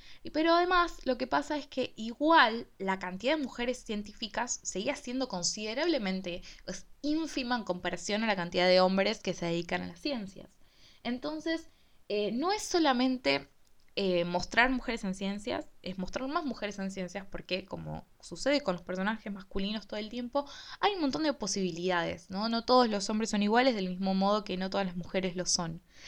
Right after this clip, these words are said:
Entonces, digamos, tener una sola representación de mujer científica no es suficiente, si bien es súper valorable, pero no nos tenemos que quedar ahí. Tenemos que tener más mujeres en ciencia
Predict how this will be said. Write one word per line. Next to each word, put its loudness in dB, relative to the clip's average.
Entonces, 2
digamos, 2
tener 4
una 6
sola 10
representación 0
de -2
mujer 0
científica 2
no 6
es 2
suficiente, -6
si -4
bien 0
es -6
súper 2
valorable, 4
pero 0
no 2
nos -2
tenemos -2
que -12
quedar -2
ahí. 0
Tenemos 0
que -6
tener 2
más 0
mujeres -2
en -6
ciencia -4